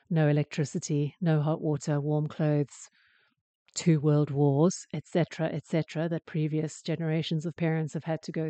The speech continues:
through. <laughs> I, you know, this current generation of parents that,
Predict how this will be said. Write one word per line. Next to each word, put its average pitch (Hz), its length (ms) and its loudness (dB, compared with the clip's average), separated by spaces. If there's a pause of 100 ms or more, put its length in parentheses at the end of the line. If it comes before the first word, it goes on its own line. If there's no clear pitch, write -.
through. 226 280 2 (640)
<laughs> - 580 -4 (2000)
I, 202 420 2
you 190 180 2
know, 185 220 2 (320)
this - 540 0
current 190 360 0
generation 185 640 2
of 175 100 -2 (160)
parents 185 460 2
that, 170 120 -2